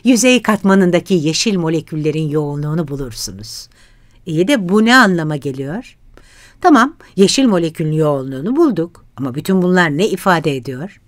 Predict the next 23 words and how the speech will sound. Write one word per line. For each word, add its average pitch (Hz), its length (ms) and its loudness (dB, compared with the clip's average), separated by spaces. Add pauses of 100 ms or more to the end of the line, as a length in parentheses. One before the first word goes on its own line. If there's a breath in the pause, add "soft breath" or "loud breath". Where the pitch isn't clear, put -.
(760 loud breath)
İşte 302 500 2
çok 240 280 0
sevgili 175 460 -2
arkadaşlarım. 151 840 -6 (580)
Tanıdınız 359 680 6
mı 392 260 0
bilmiyorum 151 560 0
ama 156 300 -4
işte 208 420 -2
bu 214 360 0 (460)
Henry 196 600 0
yasası. 123 680 -10 (880 loud breath)
William 294 420 8
Henry 233 460 6
adında 175 400 2
biri 170 240 0
bu 180 120 0
mükemmel 170 800 0
formülü 135 600 -8
bulmuş. 117 600 -14 (1000 loud breath)
Bazen 302 400 6
bu 285 80 4
yasayı 247 720 4